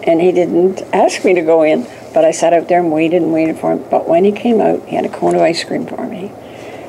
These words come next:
And I was so pleased. You know, it's so different now, isn't it? Um, I remember when I was a child, I used to spend summers in Queenstown from about the time I was three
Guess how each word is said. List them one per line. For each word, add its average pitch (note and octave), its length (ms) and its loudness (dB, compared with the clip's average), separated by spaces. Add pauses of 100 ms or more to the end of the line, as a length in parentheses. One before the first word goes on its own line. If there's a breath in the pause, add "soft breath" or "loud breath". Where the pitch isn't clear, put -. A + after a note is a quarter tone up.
(140 loud breath)
And E3 140 2
I F3 240 4
was E3 180 2
so G3+ 180 2
pleased. G#3 680 4 (480)
You - 80 2
know, E4+ 200 6
it's - 160 -6
so G#3+ 200 4
different G3 500 0
now, - 420 2 (240)
isn't - 240 -8
it? - 300 -6 (840 loud breath)
Um, E2 540 0 (140)
I F#3 60 2
remember G#3+ 440 6
when G3+ 80 6
I F#3+ 100 6
was F#3+ 120 2
a F#3 80 -2
child, F#3+ 520 4
I F3 100 6
used G#3 260 2
to G3+ 240 4
spend F#3 340 2
summers F#3+ 600 2
in E3+ 180 2
Queenstown G3 880 2
from F3 100 0
about F3+ 260 4
the G3 60 -10
time C4 160 0
I F#3+ 80 4
was F#3 180 0
three F#3+ 420 6